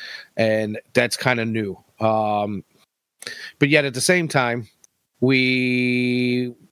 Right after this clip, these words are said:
saw a hiring process that was completely rushed, uh, and made an excuse of the, is fa-, for, for the fact of, you know, we have to do this quickly 'cause it's owed to the fans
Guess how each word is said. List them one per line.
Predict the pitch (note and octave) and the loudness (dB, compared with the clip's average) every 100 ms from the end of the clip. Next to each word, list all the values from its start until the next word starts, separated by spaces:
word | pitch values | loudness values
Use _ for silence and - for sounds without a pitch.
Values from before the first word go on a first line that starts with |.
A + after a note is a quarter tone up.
| _ - | _ -2
saw | - B2+ A#2+ | 2 2 2
a | |
hiring | C3 D3 B2 | 2 0 -2
process | G#2 G#2+ G#2 B2 A2 - | 0 0 0 -2 -2 0
that | A2+ A2 | 0 0
was | A#2 A2+ A2+ G#2 | 0 0 -2 -4
completely | - A#2 - C#3 A#2 A2 | -4 -2 0 0 0 0
rushed, | B2 B2 A2 - - _ - _ _ _ _ _ | 2 2 0 -8 -12 _ -20 _ _ _ _ _
uh, | G#2+ G#2 G#2 G#2 - _ _ - - | 0 2 0 -2 -8 _ _ -8 0
and | C#3+ C3 | 0 2
made | C3 B2+ | 2 0
an | A#2 | -2
excuse | A2+ - D3 D#3 | -2 0 0 2
of | B2 A2 G#2+ | 0 0 -2
the, | A#2 A#2+ A#2+ | 0 0 2
is | A#2+ G#2+ | 0 0
fa-, | - A#2 A#2 | -2 -2 -2
for, | - B2 A#2 _ - - | 0 0 -2 _ -20 -2
for | C#3+ | -2
the | B2 | 2
fact | D#3+ D#3 - | 2 2 0
of, | A#2+ G#2+ - | -4 -4 -2
you | B2+ | 0
know, | A2+ | 2
we | A#2 | 2
have | A2+ - | 0 -2
to | |
do | A#2+ B2 | -4 -2
this | A2 | -2
quickly | - C#3 - A#2 | 0 -2 0 -2
'cause | G#2 A2 | 0 -2
it's | A2+ - | -4 -2
owed | A#2+ B2+ B2 | 0 0 -2
to | A2+ | -4
the | G2 | -4
fans | - A#2+ B2 G2+ G2 | -4 -2 -2 -6 -8